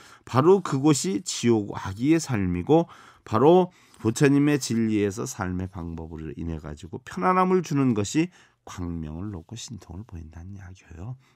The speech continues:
여러분들, 음, 다음 시간에 이어서 하고요. 우리 불자님들, 우리가 앞으로 나아감에 있어서는요, 반드시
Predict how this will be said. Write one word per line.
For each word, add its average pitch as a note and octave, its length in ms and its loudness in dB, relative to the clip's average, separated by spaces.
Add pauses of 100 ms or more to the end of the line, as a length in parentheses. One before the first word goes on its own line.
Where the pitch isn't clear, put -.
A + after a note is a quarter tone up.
(220)
여러분들, D#2+ 520 -8 (1040)
음, D2 180 -16
다음 D#2+ 260 -12
시간에 D#2 360 -14
이어서 E2 300 -10
하고요. F2 380 -10
우리 F#2 160 -6
불자님들, F#2+ 640 -2 (840)
우리가 F2+ 360 -2
앞으로 C3+ 300 -6
나아감에 E2+ 560 -4
있어서는요, E2+ 960 -14 (160)
반드시 D3+ 720 -2